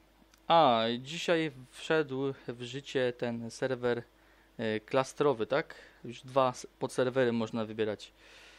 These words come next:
E U jeden i E U dwa. Dobra, więc tak, e, jak widzicie, e, te efekty na tych budynkach są takie bardziej, przynajmniej mi się zdaje,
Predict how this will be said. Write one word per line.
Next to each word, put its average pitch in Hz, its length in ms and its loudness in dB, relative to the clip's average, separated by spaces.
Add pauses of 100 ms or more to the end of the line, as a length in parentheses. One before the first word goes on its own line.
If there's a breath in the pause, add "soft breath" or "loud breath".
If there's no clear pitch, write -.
(280 loud breath)
E 123 160 8
U 110 100 0
jeden 131 340 0
i 123 80 -4
E 120 140 0
U 120 80 -2
dwa. 113 320 -6 (2000 soft breath)
Dobra, 127 400 2 (580 loud breath)
więc 139 260 -4
tak, - 320 -4 (240)
e, 143 140 -4
jak 160 240 0
widzicie, 147 640 0 (260 loud breath)
e, 127 160 -4
te - 220 -4
efekty 143 520 -2
na 123 120 -2
tych 117 160 -8
budynkach 131 720 -2
są 117 180 -4
takie 113 260 -6
bardziej, 123 640 0 (400 loud breath)
przynajmniej 104 380 -4
mi 160 140 -4
się - 140 -6
zdaje, 107 460 -2